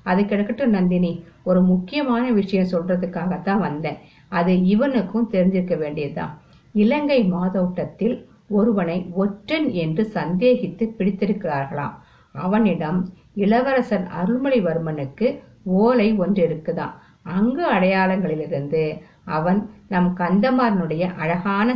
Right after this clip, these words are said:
சிநேகிதனாயிருக்கலாம் என்று நினைக்கிறேன். அவன் பெரிய கைக்காரனாத்தான் இருக்கணும். நம் ஆட்களிடம் அகப்படாமல் தப்பி இலங்கைக்கு சென்று விட்டான் பார்" என்றார் பழுவேட்டரையர்.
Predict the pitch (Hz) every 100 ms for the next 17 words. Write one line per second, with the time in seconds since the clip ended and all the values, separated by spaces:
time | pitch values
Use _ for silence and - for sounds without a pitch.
0 | - 160 175 214 208 190 180 208 - 180
1 | 175 175 175 214 220 180 170 175 156 143
2 | - - - - 208 214 214 - 202 247
3 | 294 294 196 220 - 277 277 233 185 175
4 | 220 180 175 160 156 - - _ 190 185
5 | 180 185 202 - 285 277 247 233 190 180
6 | 180 - 170 160 165 247 - - 165 165
7 | - - 247 214 247 254 - 233 220 214
8 | 202 196 196 190 185 196 180 - - _
9 | - 165 165 165 170 202 - 151 165 185
10 | 180 160 143 143 131